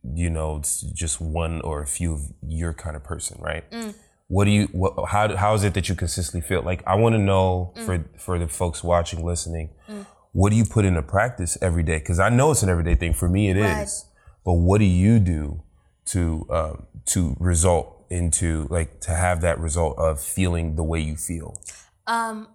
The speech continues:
Speaker 2: again, it's, it's always about educating myself, I think. I think it's like, I'm pretty st-, set in my, in my ways, but
Speaker 1: Mm-hmm.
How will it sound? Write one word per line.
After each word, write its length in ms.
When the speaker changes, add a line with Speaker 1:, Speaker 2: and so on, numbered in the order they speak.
Speaker 2:
again, 320
it's, 240
it's 220
always 720
about 560
educating 520
myself, 460
I 100
think. 280
I 100
think 300
it's 160
like, 160
I'm 100
pretty 140
st-, 320
set 260
in 80
my, 220
in 100
my 160
ways, 420
but 260
Speaker 1:
Mm-hmm. 200